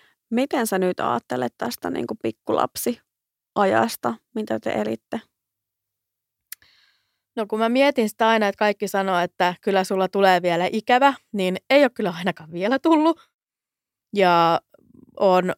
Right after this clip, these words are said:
Speaker 2: sanonutkin sitä, että, että luultavasti mun lapsiluku on tässä. Et ikinä ei voi tietää, mitä tulevaisuus tuo, mutta tietysti kohta mullakin ikä tulee vastaan. Että ei oo mikään niinku hinku ainakaan hankkia lisää lapsia,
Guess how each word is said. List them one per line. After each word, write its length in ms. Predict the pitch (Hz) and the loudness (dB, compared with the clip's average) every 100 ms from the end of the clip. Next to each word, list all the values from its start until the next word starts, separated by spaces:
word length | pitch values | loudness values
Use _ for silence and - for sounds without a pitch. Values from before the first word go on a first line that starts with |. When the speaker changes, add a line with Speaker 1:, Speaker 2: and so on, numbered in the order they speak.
| - | -8
Speaker 2:
sanonutkin 540 | - 180 202 233 240 | -2 0 0 -2 -4
sitä, 380 | 220 196 185 175 | -4 -4 -2 -2
että, 300 | 170 - 165 - | -2 -2 -4 -4
että 160 | - | -6
luultavasti 720 | 175 170 165 165 160 185 170 - _ _ - - - | -4 -2 0 -2 -2 -6 -8 -10 _ _ -20 -20 -20
mun 320 | - 175 170 143 | -10 -8 -4 -4
lapsiluku 520 | 160 - 151 135 - | -4 -4 -6 -6 -6
on 220 | - 107 | -6 -4
tässä. 460 | 170 165 - 285 277 _ _ _ _ _ _ _ _ | -6 -6 -4 -2 -2 _ _ _ _ _ _ _ _
Et 140 | 175 170 | -4 -4
ikinä 280 | 165 190 | -4 0
ei 80 | 208 | 2
voi 120 | 190 | 2
tietää, 360 | 175 180 170 156 | 2 0 0 -2
mitä 200 | 160 160 | -2 -4
tulevaisuus 640 | 185 180 165 170 - - - | -2 0 0 -4 -8 -14 -4
tuo, 380 | 262 269 269 262 - | 2 4 4 2 -4
mutta 280 | 196 180 175 | -6 -4 -4
tietysti 420 | 175 170 175 - | -2 -2 -4 -10
kohta 220 | - 160 - | -8 -10 -6
mullakin 380 | 160 151 - | -6 -6 -6
ikä 180 | 233 254 | -2 -2
tulee 300 | 254 233 220 | 0 0 0
vastaan. 520 | 214 208 - 202 202 202 _ _ _ _ _ _ _ _ - | -2 -4 0 2 2 0 _ _ _ _ _ _ _ _ -6
Että 260 | 190 - | -4 2
ei 180 | 208 226 | 4 4
oo 60 | 226 | 4
mikään 380 | 214 202 202 185 | 2 2 2 0
niinku 200 | 180 185 | -4 -4
hinku 480 | 196 185 170 - _ _ _ _ | -4 -2 -4 -4 _ _ _ _
ainakaan 340 | 180 180 180 165 | 0 0 -2 -2
hankkia 440 | 190 202 185 185 | -4 -4 -2 0
lisää 380 | 269 311 269 220 | 2 2 2 4
lapsia, 540 | 208 214 - 202 196 | 0 -2 -6 0 0